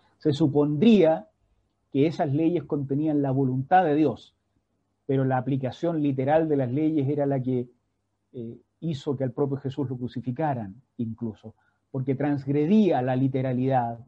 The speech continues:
de esas leyes frecuentemente. Pero esta voluntad de Dios expresada en la ley ahora estará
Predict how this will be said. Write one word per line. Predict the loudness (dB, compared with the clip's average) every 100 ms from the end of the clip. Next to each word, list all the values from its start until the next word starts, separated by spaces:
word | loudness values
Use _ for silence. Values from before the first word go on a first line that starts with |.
| _
de | -8 -8
esas | -6 -8 -4
leyes | -4 -4 -6
frecuentemente. | -8 -8 -8 -6 -6 -8 -10 -18 -20 _ _ _ _ _ _ _ _ _
Pero | 0
esta | 0 4 4
voluntad | 4 2 0 2 0
de | 0
Dios | 0 -2 -2
expresada | -10 -8 -8 -4 -4 -2
en |
la | 0
ley | 0 0 -4
ahora | -4 0 0 0
estará | -4 -4 0 0 -4